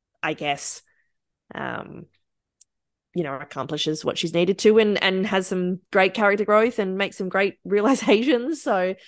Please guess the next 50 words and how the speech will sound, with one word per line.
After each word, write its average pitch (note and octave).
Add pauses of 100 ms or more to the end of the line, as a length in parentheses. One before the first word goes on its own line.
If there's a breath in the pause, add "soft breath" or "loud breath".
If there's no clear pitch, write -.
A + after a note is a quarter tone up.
(340 soft breath)
you G#3
know, F#3+
she's F#3+
like F#3+
the, F#3
I G3
feel A3
like F3+
she's F#3+
the, D#3 (240)
you F3
know, C3
I A2
mean, G3+
the A3
show's G#3
called -
Wednesdays. C#3 (120)
She's D#3+
the C#3+
episode, D#3+ (500)
um, D#3+
M F#3+
V E3+
P, G3
I F#3+
guess, A#3
season G3
show G3
M G3
V F#3+
P. B3 (260 soft breath)
So -
I F#3
would F3+
say F#3+
Wednesday's C#4
a C4
player A3
character. A3
I A3+
feel D#4
like G#4+
I've G4+
possibly F4
played A#3+
characters C#4
similar G#3+
to C4+
Wednesday C4+